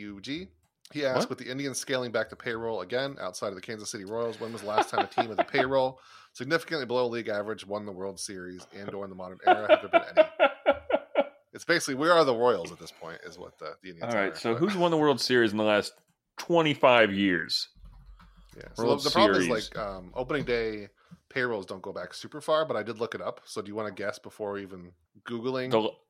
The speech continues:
Speaker 2: I'm just looking at a list of champions from the last twenty-five years just to kinda
Speaker 1: When
Speaker 2: get
Speaker 1: you
Speaker 2: a
Speaker 1: see the
Speaker 2: quick
Speaker 1: name,
Speaker 2: idea.
Speaker 1: you're gonna realize which one it is real quickly.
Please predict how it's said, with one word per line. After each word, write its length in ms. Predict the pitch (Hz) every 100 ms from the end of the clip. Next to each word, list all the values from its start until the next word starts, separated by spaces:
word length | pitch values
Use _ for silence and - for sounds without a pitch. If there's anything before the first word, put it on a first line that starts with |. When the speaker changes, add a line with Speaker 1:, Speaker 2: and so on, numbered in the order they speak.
| _ _
Speaker 2:
I'm 100 | 113
just 180 | 139 156
looking 380 | 117 127 139 127
at 60 | 113
a 60 |
list 320 | 98 107 113
of 120 | 110 -
champions 500 | - 104 104 117 113
from 80 | 120
the 60 |
last 320 | 113 117 117 -
twenty-five 640 | - 120 117 113 110 110 104
years 460 | 95 107 120 - -
just 180 | 113 -
to 60 |
kinda 180 | - 107
Speaker 1:
When 80 | 98
Speaker 2:
get 120 | 98
Speaker 1:
you 40 | 98
Speaker 2:
a 40 |
Speaker 1:
see 60 | 202
the 100 | 147
Speaker 2:
quick 120 | 117
Speaker 1:
name, 200 | 127 104
Speaker 2:
idea. 60 | 90
Speaker 1:
you're 100 | 95
gonna 60 | 107
realize 280 | 107 95 98
which 160 | 98
one 80 | 104
it 80 | 92
is 180 | 92 82
real 140 | 85
quickly. 340 | - 85 -